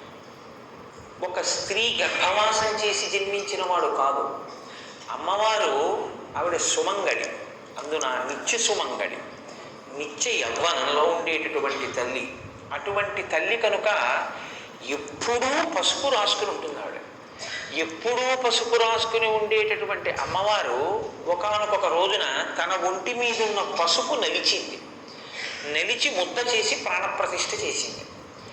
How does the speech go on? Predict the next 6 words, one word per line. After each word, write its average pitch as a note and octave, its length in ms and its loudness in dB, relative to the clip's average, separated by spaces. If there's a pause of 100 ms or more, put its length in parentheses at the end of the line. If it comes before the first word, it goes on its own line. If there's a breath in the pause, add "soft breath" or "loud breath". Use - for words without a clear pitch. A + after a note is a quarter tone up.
(460 loud breath)
ఇప్పుడు A3+ 340 -2 (920)
విఘ్నేశ్వరుడు A3+ 880 2
యొక్క A3 340 2 (440)
మొదటి D#3+ 460 2
స్వరూపం F#3+ 880 6
నరవినాయకుడు. C3 920 2